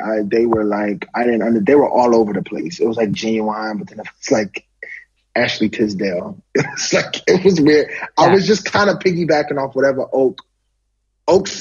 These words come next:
Speaker 1: sessions were. Whatever Oak's sessions were, Oak was bringing me in, you know, as his, you know, young, uh, protege.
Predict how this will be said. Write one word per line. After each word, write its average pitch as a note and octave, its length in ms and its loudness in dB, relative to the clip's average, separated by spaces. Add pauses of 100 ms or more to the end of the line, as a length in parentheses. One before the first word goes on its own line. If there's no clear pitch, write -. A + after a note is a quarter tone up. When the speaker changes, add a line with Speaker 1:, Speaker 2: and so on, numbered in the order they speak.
(120)
Speaker 1:
sessions A#2 460 -2
were. F#2 360 -6
Whatever D3 360 2
Oak's D3+ 340 0
sessions A#2 440 -2
were, A2 260 -4
Oak C3 200 -2
was A2 120 -6
bringing A2+ 340 -2
me A#2+ 200 -2
in, B2+ 300 -6 (520)
you - 100 2
know, A#2 320 2
as A2+ 300 -2
his, - 540 -4 (180)
you A#2+ 120 -2
know, A2 160 0
young, A2+ 580 0
uh, - 1300 -6 (440)
protege. C3+ 640 0